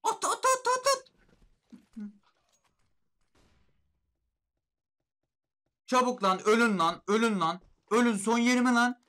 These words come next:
Son üç kişi, at flash, at flash, at smoke, at her şeyi at.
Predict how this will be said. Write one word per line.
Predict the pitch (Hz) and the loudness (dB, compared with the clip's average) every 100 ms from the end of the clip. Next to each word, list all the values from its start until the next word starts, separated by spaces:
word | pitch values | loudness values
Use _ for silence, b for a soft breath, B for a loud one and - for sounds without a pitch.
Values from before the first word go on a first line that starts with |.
| _ | _
Son | - 262 | -2 0
üç | 277 | 0
kişi, | 247 240 247 | -2 -4 -2
at | 254 - | -2 -4
flash, | 254 294 | -4 -2
at | - - | -4 -4
flash, | 247 269 349 | -4 -4 -4
at | 262 | -6
smoke, | - 269 381 | -6 -6 -6
at | 370 381 | -6 -4
her | 392 | -6
şeyi | - 339 | -6 -8
at. | 311 | -10